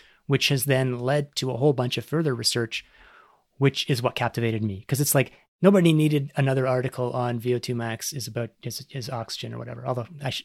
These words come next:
I shouldn't say that 'cause I've written a few articles about V O two max. But, but what struck me as interesting and what even in, by, by two thousand nine, I was like, "This is a, this should be a book about this that tries to explain this to all the people like me who I know are interested in this stuff,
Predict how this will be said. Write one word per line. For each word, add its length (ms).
I 40
shouldn't 200
say 80
that 120
'cause 100
I've 120
written 180
a 40
few 140
articles 280
about 160
V 80
O 20
two 120
max. 180
But, 200
but 140
what 120
struck 240
me 100
as 80
interesting 420
and 120
what 260
even 300
in, 260
by, 280
by 80
two 180
thousand 300
nine, 160
I 40
was 80
like, 160
"This 180
is 100
a, 100
this 80
should 120
be 60
a 60
book 260
about 240
this 280
that 120
tries 240
to 100
explain 460
this 320
to 120
all 220
the 80
people 580
like 220
me 220
who 160
I 80
know 220
are 100
interested 400
in 80
this 160
stuff, 340